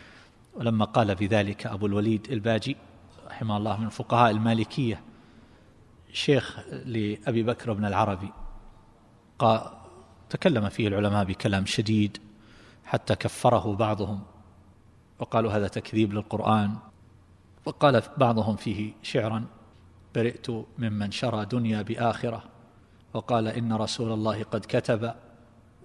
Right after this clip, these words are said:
الأمر لا يصل إلى هذا، هو يقول بأن ما ذكره الله في القرآن صحيح،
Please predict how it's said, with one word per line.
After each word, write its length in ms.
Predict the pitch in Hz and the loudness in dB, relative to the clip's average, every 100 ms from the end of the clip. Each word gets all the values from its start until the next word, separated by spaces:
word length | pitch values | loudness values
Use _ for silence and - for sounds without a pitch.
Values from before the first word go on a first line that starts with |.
| - | -10
الأمر 340 | 180 180 160 | -2 0 2
لا 100 | 196 | 2
يصل 300 | 165 - 110 | 0 -2 -4
إلى 220 | 98 98 | -2 -2
هذا، 400 | 90 107 95 120 - - - - - | 4 4 4 0 -4 -20 -20 -20 2
هو 240 | 175 135 | 8 10
يقول 360 | 123 - 139 110 | 8 6 2 2
بأن 300 | 123 123 113 | 0 0 2
ما 180 | 107 | 2
ذكره 420 | 104 123 123 110 98 | 4 4 4 2 0
الله 200 | 101 95 | 0 0
في 140 | - | -2
القرآن 400 | 120 113 123 120 | -4 -2 2 2
صحيح، 520 | - 139 135 127 - | 4 4 4 0 -6